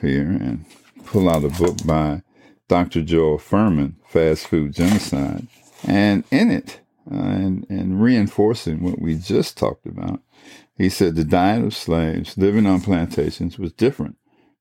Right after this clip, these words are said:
from that of poor whites in many cases because they were permitted to grow their own food.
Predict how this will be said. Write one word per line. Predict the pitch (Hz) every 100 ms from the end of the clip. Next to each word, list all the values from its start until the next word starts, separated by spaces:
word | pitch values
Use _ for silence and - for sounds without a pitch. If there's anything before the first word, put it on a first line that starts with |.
| -
from | 95 87
that | 87 87
of | 85 82
poor | - 82
whites | 78 82 90 73 -
in | 76 76
many | 95 98
cases | - 73 - 80
because | - 80 - 82 87
they | 80
were | 78
permitted | - 85 95 165 147
to | - 78
grow | 92 120 123 78 _ _ _ _
their | 87 90
own | 85 85
food. | 80 - 95 90 71